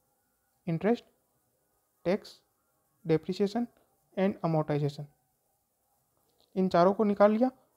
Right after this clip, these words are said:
और ये आ गया आपका ई बी आई टी डी ए, EBITDA। Now ये बताता क्या है, क्योंकि ज़रूरी ये है कि ये निकाला क्यों जाता है। लो, तो देखिए,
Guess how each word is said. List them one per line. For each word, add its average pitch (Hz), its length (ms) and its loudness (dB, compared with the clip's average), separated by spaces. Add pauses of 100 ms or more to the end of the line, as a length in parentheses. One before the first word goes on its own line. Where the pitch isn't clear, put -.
(140)
और 240 120 4
ये 208 200 0
आ 160 200 0
गया 160 160 4
आपका - 440 -2
ई 175 160 -2
बी 170 260 -4
आई 156 160 0
टी 156 220 -6
डी 156 220 -4 (160)
ए, 143 120 -8 (420)
EBITDA। 151 400 -2 (520)
Now 247 100 6
ये 269 100 6
बताता 175 380 4
क्या 147 180 -4
है, 131 100 -8 (440)
क्योंकि 220 200 -4
ज़रूरी 190 360 0
ये 208 180 4
है 180 140 4 (360)
कि 247 180 -2 (380)
ये 233 100 4
निकाला 190 340 4
क्यों 190 160 -2
जाता 143 240 -4
है। - 120 -12 (160)
लो, 170 80 0 (960)
तो 247 80 -2
देखिए, 190 280 2